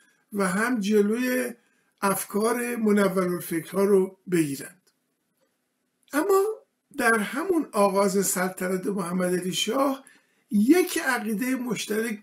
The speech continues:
به هر ستای این نیروها وجود داشت و اون این بودش که نظامنامه کافی نیست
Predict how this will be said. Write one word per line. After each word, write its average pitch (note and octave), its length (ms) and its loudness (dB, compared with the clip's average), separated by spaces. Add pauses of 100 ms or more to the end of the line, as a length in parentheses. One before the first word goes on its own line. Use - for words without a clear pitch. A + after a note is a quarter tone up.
(160)
به B3 80 -4
هر G3 420 -2
ستای G#3 440 -2
این G#3+ 140 -2
نیروها F#3+ 380 2
وجود F3+ 380 -4
داشت - 400 -10 (540)
و - 40 -4
اون A#3+ 300 0
این C#4 220 0
بودش C4+ 380 0
که F3+ 280 2
نظامنامه F#3+ 960 2 (640)
کافی G3+ 420 0
نیست B3+ 680 4